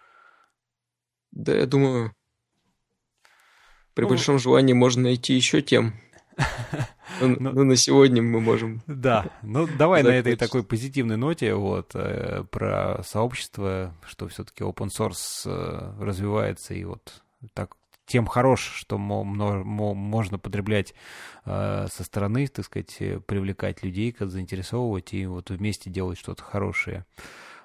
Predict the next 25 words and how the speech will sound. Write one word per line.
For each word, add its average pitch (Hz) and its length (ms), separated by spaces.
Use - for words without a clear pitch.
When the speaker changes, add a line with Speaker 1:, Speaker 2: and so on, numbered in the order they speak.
Speaker 2:
Вот, 95 360
поставим 113 420
точку. 95 640
Спасибо 110 300
тебе 135 140
большое, 131 300
что 117 680
пришел. 143 480
Было, 117 640
ну, 110 240
мне 110 340
вот 107 300
точно 143 300
крайне 104 340
любопытно 98 800
услышать 92 420
всякие 92 280
такие 92 280
интересные 95 440
подробности. 110 680
Надеюсь, 107 580
э, 107 220
нашим 101 320
слушателям 101 480
тоже. 123 460